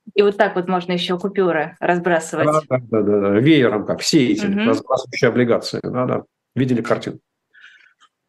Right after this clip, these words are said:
Speaker 1: Э, тут Госдума озаботилась персональными данными россиян. Во-пер-, во-первых, увеличила штрафы для должностных лиц и компаний,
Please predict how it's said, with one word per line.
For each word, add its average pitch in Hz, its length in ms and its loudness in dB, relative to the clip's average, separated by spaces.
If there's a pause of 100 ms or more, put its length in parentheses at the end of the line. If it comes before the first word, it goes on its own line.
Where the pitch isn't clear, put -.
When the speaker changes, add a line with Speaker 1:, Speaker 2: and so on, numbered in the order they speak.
(280)
Speaker 1:
Э, 196 300 6
тут 214 160 -2
Госдума 214 1040 2
озаботилась 196 600 0
персональными 185 720 0
данными 170 560 2
россиян. 190 440 2
Во-пер-, 190 580 2
во-первых, 196 380 0
увеличила 190 580 0
штрафы 247 580 0
для 175 240 0
должностных 180 560 -4
лиц 175 160 0
и 170 40 -6
компаний, 175 680 0